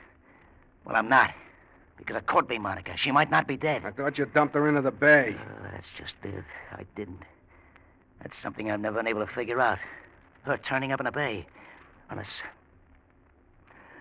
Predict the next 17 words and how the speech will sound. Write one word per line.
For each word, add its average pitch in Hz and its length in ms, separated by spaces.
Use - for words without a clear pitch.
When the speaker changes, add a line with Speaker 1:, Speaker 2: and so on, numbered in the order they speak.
Speaker 1:
unless - 240
I - 120
only 127 240
wounded 123 360
her 127 80
and 139 100
she - 140
started 147 460
crawling 151 360
for 143 120
help 127 300
and 113 120
fell 151 200
off 143 160
the 135 80
dock. 139 300
Speaker 2:
Oh. 107 200